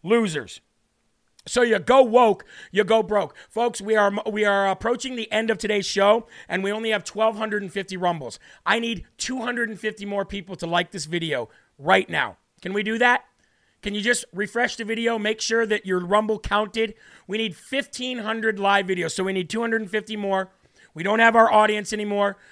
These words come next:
Maybe, maybe I ch-, chased our audience away. Maybe me yelling at the audience chased them away. But ones are here now. I'm gonna ask you to please help us out. And I got some good news, ladies and gentlemen. Uh, Jay Inslee will not be seeking re-election.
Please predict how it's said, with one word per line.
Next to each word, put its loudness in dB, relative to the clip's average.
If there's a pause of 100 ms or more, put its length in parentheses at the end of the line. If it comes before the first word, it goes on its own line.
(120)
Maybe, -2
maybe -2
I 4
ch-, 2
chased -2
our 0
audience 0
away. -4 (200)
Maybe -2
me -6
yelling 0
at -2
the -2
audience 0
chased -4
them -8
away. -4 (260)
But -8
ones 0
are 2
here 0
now. 0 (200)
I'm -6
gonna 2
ask 2
you -2 (160)
to -12
please -2
help 2
us -6
out. 0 (480)
And 2
I 4
got 4
some -6
good -4
news, -4
ladies -2
and -8
gentlemen. -2 (520)
Uh, 6
Jay 4
Inslee -2 (340)
will 4
not -2
be -4
seeking -6
re-election. -2